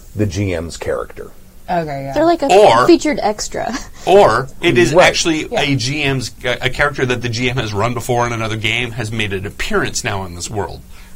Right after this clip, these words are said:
Speaker 4: 'Cause I've played in that game.
Speaker 1: Right.
Speaker 4: Not, not currently, but back in the day,
Speaker 1: Oh, yeah.
Speaker 4: suddenly the G M's character is like, "Oh, yeah, you know, Almeric now appears." And you're like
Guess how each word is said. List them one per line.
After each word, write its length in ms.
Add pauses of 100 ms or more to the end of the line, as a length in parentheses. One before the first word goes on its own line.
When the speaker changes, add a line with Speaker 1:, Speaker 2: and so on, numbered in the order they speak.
Speaker 4:
'Cause 120
I've 160
played 280
in 80
that 160
game. 340
Speaker 1:
Right. 280 (440)
Speaker 4:
Not, 260 (400)
not 300
currently, 480
but 160
back 220
in 80
the 80
day, 320
Speaker 1:
Oh, 100
yeah. 140
Speaker 4:
suddenly 360
the 100
G 160
M's 180
character 440
is 80
like, 200
"Oh, 260
yeah, 180
you 140
know, 220
Almeric 760
now 280
appears." 520
And 60
you're 80
like 180